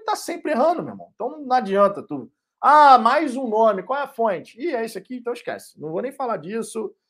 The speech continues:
não adianta", entendeu? Porque perde credibilidade. Começa a falar um monte de nome que nunca se torna realidade, pra que que você vai ficar trazendo nome? Algumas fontes são mais, né,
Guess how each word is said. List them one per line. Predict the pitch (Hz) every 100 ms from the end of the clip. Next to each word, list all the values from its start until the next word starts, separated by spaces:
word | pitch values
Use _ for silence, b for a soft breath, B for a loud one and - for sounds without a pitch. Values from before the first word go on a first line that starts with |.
| _ -
não | 185
adianta", | 240 190 190 220 220 214 214 208 208 _ _ _ -
entendeu? | 156 196 147 117 _ _ -
Porque | - 156
perde | 147 147
credibilidade. | 147 165 165 247 381 220 156
Começa | 131 160 175
a | -
falar | 180
um | 175
monte | 170 170 147
de |
nome | 165 156 151
que | 151
nunca | 156 151 139 120 107 _
se | - 151
torna | - 147 151
realidade, | 143 151 165 190 - -
pra | 220
que | 220
que | 165
você | 156
vai | 147
ficar | - 135 123 107 _ _ _ -
trazendo | 156 139 160 147
nome? | 143 131 110 110 _ _ _ _ _
Algumas | 208 254 196 208 196 -
fontes | - 214 254 240 185
são | 220 208
mais, | 190 185 240
né, | 226 208 233